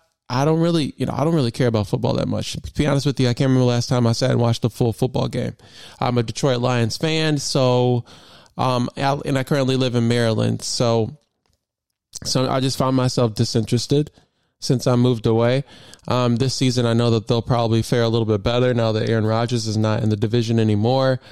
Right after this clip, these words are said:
Um, the Vikings, uh, I mean, the Vikings are the Vikings, so we'll see what happens with them. The Bears and,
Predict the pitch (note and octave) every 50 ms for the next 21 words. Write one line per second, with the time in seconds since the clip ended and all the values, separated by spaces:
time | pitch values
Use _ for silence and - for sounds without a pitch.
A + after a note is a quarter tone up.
0 | - - - - - - A2 A#2 A#2 A#2 A2 G#2+ G#2 G#2 A2+ A2+ A#2 - - B2
1 | A#2 A#2+ A#2+ A2+ G#2+ - - - - - - _ _ _ _ _ _ _ _ _
2 | _ _ _ _ - A#2+ A2 - - - - A#2+ A#2+ A#2+ A2+ G#2+ G#2+ G#2 G#2+ A2+
3 | A2+ G#2+ B2+ A#2 G#2+ A2 G2 G#2 G2 A2+ A2+ A2+ A2+ - C3 A#2+ B2 - - A2+
4 | G#2+ G#2 G#2 G2+ - - B2 A2+ A2 G#2+ G#2 G#2+ G#2+ G#2+ - A2 G#2 G2+ G#2+ G#2+
5 | G#2 A#2+ A#2+ A#2+ A#2+ A#2+ A#2 A2+ G#2+ G#2 G2+ A2+ A#2 A#2 A#2 A#2 A#2+ A#2+ A2+ -
6 | - - G2+ A2+ A2+ A2+ A2 A2+ A2 G#2+ G#2+ G#2+ G#2+ G#2+ G#2 G#2